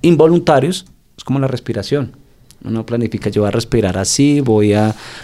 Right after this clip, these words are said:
a, a regularlo así", sino simplemente son acciones involuntarias que fisiológicamente nuestro cuerpo y nuestro cerebro está adaptado para eso. Como el soñar. No, el soñar, pues sí, hay veces uno puede influir, porque si yo veo películas de terror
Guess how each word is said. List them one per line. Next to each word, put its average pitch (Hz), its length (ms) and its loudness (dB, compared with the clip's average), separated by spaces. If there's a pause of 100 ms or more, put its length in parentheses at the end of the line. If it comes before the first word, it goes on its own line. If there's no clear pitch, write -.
a, 113 500 -2
a 120 180 0
regularlo 113 400 2
así", 120 160 -4
sino 127 220 -6
simplemente 113 500 -4
son 117 180 -2
acciones 113 440 -4 (220)
involuntarias 104 720 2
que 123 120 -4
fisiológicamente 98 960 -4
nuestro 101 540 0 (300)
cuerpo 110 440 2
y 107 80 2
nuestro 98 280 -4
cerebro 92 300 -4
está 92 200 -6
adaptado 90 440 -4
para 92 260 -8
eso. - 160 -10 (680)
Como 127 200 4
el 127 60 4
soñar. 113 720 2 (920)
No, 98 220 -10
el 107 80 -4
soñar, 104 400 0
pues 110 160 4
sí, 123 260 4
hay 95 140 0
veces 117 280 0
uno 139 180 2
puede 147 140 2
influir, 139 200 2
porque 123 220 -4
si 120 120 -4
yo 110 140 2
veo 107 160 0
películas 120 420 0
de 113 80 -2
terror 107 480 -2